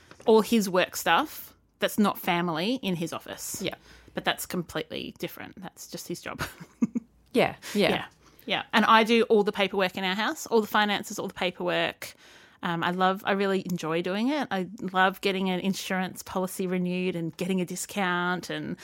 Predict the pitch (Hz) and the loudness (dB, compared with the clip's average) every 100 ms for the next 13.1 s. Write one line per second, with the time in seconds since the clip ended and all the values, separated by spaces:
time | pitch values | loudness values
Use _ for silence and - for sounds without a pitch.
0 | - - - 220 196 190 190 180 180 170 | -14 -18 2 6 6 6 4 4 0 0
1 | 160 156 156 - - - 165 160 180 175 | 0 2 2 0 -2 -4 -2 -2 0 0
2 | 160 165 - 165 202 208 170 156 170 185 | 0 -4 -6 -4 -2 0 0 -2 -2 -2
3 | 202 - 226 269 254 - 180 175 170 190 | -2 0 0 2 -2 -4 -2 -2 -2 -2
4 | 185 170 175 175 180 185 - 240 247 247 | 0 -2 -2 -2 -2 -4 -8 -6 -4 -4
5 | - 254 - 240 - - - 240 247 - | -4 -6 -4 -6 -6 -12 -8 -8 -8 -10
6 | 190 170 196 - - - 185 151 196 226 | -10 -8 -10 -12 -8 -4 -2 2 4 6
7 | 247 190 180 185 180 208 294 294 254 226 | 4 4 2 0 -2 4 6 6 4 2
8 | 262 220 208 190 175 165 233 240 - 214 | 2 4 4 4 4 4 4 4 2 0
9 | 240 - 453 175 147 254 - - 254 254 | 0 2 4 4 4 2 -2 -6 -2 0
10 | 220 220 - 233 - - - - - - | -2 -4 -6 -8 -8 -16 -16 -20 -20 -20
11 | - - - - _ - 220 233 254 254 | -20 -20 -20 -20 _ 2 4 6 6 6
12 | 233 233 233 226 208 156 147 160 160 147 | 6 6 4 4 4 4 4 0 -4 -6